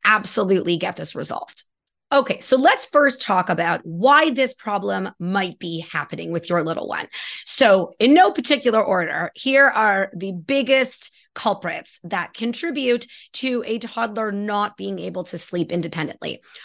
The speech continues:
First, let's talk about separation anxiety. It is very, very common for toddlers and preschoolers to go through all sorts of bouts of separation anxiety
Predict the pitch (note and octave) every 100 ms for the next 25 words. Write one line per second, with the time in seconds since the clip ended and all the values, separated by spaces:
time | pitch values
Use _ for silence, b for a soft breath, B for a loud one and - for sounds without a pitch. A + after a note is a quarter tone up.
0 | B - G4+ F4+ E4 E4 - - C4+ C4
1 | B3+ B3+ A#3+ A#3 - G#3 G3+ F3+ D#3+ -
2 | C#3+ - - E2 - - - - F#3 F#3
3 | F3 F#3+ G3 D#4 D#4 D#4+ C#4+ A#3+ A#3 A3+
4 | G3 F#3 F3+ F#3 - B B A#3+ A#3 -
5 | A3 G#3+ A#3 A3+ G#3+ G#3 G#3 G3 - F#3
6 | F#3 F3+ G3 A3 G#3+ G#3+ A3 B3+ B3+ C#4
7 | C#4 C#4+ A#3+ B3 A#3+ A#3+ G3+ E3 G3+ G#3
8 | - F#3 - F#3 F3+ F3+ E3+ F3+ F3 F3
9 | C3+ E3+ - G3